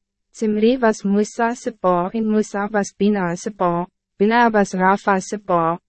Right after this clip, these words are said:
Rafa was Elosa se pa, en Elosa was Asel se pa. Asel het ses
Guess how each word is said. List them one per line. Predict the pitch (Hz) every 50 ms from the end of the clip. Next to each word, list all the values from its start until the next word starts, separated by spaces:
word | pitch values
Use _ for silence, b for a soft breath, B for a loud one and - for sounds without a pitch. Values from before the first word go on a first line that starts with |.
| _ _
Rafa | 190 190 196 - - 226 226 220
was | 208 196 - -
Elosa | 202 202 208 208 208 208 - - 185 185
se | 190 - 208
pa, | - - 180 165 165 160 170 - _ _ _ _ -
en | 208 208 220
Elosa | 214 202 196 196 190 190 - - 185 180
was | 180 185 175 175 -
Asel | 170 185 180 - - 185 185
se | - - 185
pa. | - - 170 170 170 170 - _ _ _ _ _ _ _ _ _ _ _ _ _ -
Asel | 240 233 233 233 - 247 240 233 226
het | 214 -
ses | - 247 240 240